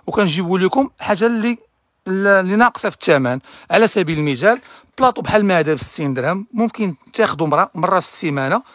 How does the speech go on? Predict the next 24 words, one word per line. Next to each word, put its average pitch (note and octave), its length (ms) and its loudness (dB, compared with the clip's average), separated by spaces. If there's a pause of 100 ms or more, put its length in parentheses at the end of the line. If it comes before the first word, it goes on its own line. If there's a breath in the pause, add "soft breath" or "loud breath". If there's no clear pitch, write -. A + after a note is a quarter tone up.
(600 soft breath)
ح-، - 100 -10 (140)
مره F#3 240 2
تاخذ D#3 320 0
هذا D3+ 160 4 (100)
بلاطو D3 200 2
ب B2 40 -4
ستين G#3+ 300 -2
درهم، F3+ 340 4 (360 loud breath)
مره F3 260 2
تاخذ E3 420 0 (120)
واحد D#3 300 -2
طويل E3 300 -2
ها C#3+ 60 0
هو D#3 200 2
الثمن D3+ 340 -2
ديالو C#3 160 -2
فقط - 240 -2
سبعين E3 340 -4
درهم، D#3+ 240 2
هذا D3 120 -2
الثمن D3+ 340 -2
ديالو C#3+ 140 -2
ستين G#3 340 0
درهم. D#3+ 260 2